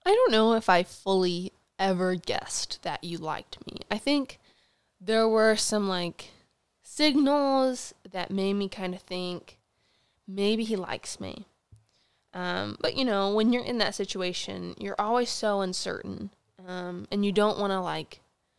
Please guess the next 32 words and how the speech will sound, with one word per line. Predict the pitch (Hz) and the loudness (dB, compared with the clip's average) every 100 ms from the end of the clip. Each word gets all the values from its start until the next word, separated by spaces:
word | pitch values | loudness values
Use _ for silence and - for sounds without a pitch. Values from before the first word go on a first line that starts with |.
| _ _ _ _ | _ _ _ _
you | 240 | 6
don't | 262 254 | 6 8
wanna | 233 208 | 4 2
say | - - 208 | 0 -2 -2
confidently, | - - 208 208 208 - 196 190 | -4 -2 0 -2 -8 -12 -12 -8
like, | 170 - | -8 -8
"This | - 208 - | -10 -8 -8
person | - 214 - 214 | -8 -6 -4 -2
likes | 175 247 - - | 0 0 -2 -10
me," | - - 240 _ _ _ _ _ | -10 -8 -10 _ _ _ _ _
because | 226 240 208 | -4 -2 0
then | 214 294 285 | 2 2 2
you | |
could | 247 247 | 0 -2
be | 220 226 | -2 -2
wrong. | 190 175 208 226 - - _ _ _ _ - | -4 -2 0 -2 -6 -14 _ _ _ _ -8
And | 190 | -2
then | 185 180 | 0 0
either | 180 180 170 170 | -4 -2 0 2
I | 185 214 | 2 2
could | 233 254 | 2 0
have | 220 | 0
gotten | 226 226 | -4 -4
shot | 226 240 208 | -4 -2 -2
down | 202 214 208 208 208 202 | -2 0 2 2 2 2
or | 170 | 0
I | 170 | -2
could | - | -4
have | 190 | -10
made | 175 170 | -10 -10
thing-, | - 175 | -12 -12
uh, | - | -12